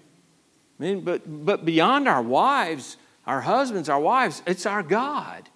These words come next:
who died for us.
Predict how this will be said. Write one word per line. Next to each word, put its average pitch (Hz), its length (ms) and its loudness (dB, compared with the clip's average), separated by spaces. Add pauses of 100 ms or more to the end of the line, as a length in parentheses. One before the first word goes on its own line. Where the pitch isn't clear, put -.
(520)
who 240 340 2
died 240 580 0
for 147 280 -4
us. - 540 -16